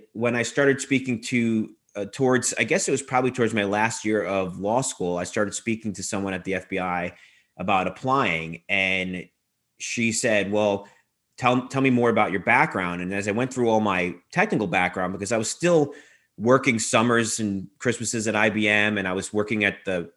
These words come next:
at Penn State in the, in the computer lab. I was setting up small networks and repairing computers, working in the, in the lab. I just, and I was doing that as a hobby. And then as,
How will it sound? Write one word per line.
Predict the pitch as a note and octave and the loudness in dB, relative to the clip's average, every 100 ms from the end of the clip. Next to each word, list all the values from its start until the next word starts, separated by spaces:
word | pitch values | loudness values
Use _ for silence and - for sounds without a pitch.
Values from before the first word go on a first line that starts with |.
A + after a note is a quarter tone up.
| - | -8
at | G2 | -6
Penn | - A#2 | -2 -2
State | - A2+ G2 | 0 -2 0
in | |
the, | F#2 F2+ F#2+ | -4 -6 -6
in | F#2 | -8
the | |
computer | F2 F#2+ - A#2 | -8 -6 -4 0
lab. | A2 G#2+ G2+ | 0 2 0
I | |
was | F#2 F2+ - | -2 -4 -2
setting | G#2 G2+ | -2 0
up | F#2+ - - | -4 -6 -10
small | G#2+ F2+ | -6 -4
networks | A2+ B2 B2 - | -2 -2 -2 -2
and | G2+ | -6
repairing | F2+ A2 G2 | -6 -6 -6
computers, | F2 E2+ - E3+ D3+ C#3+ C#3+ - - - | -8 -6 -2 2 4 2 0 -10 -20 -4
working | G#2+ A#2 A2+ | 0 2 2
in | A2 | 0
the, | G2 G2 | 0 -2
in | G#2 F#2 | -2 -2
the | |
lab. | F2+ C#3+ C#3 C3+ C3 - - _ - | -2 0 2 0 0 -8 -20 _ 0
I | C#3 | 2
just, | E3 E3 | 2 2
and | C#3 | 4
I | C#3+ | 4
was | C#3 | 6
doing | D#3 D#3+ | 6 6
that | C3 | 4
as | A2 G#2+ | 2 0
a | |
hobby. | C#3 E3+ A#2 G2+ | 2 2 2 2
And | G2+ | 0
then | A2 | 2
as, | A2 G#2 | 4 2